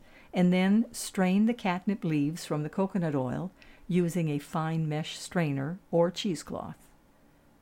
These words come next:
Now we have the infused catnip oil brimming with the bug-repelling power of the nepetalactone. Step two.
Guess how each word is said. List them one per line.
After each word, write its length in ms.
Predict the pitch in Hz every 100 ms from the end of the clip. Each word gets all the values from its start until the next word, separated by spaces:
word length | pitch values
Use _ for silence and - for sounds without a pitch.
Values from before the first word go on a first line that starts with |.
| _ _ -
Now 240 | 160 156 170
we 140 | 175
have 260 | 165 165 -
the 160 | 156
infused 640 | 160 - - 175 190 202 -
catnip 520 | - 160 165 196 208 -
oil 440 | 165 156 165 214 - _ -
brimming 680 | 151 190 240 208 143 143 156
with 160 | 151
the 80 | 156
bug-repelling 880 | 131 160 175 180 185 196 170 170 170
power 440 | 175 151 151 151 - _
of 240 | - 147 151
the 220 | 147 233 -
nepetalactone. 1160 | 160 156 - 156 135 123 - - - 76 - 156 _ _ _ _ - _ _ - _ _ -
Step 340 | - 165 151
two. 340 | - 190 -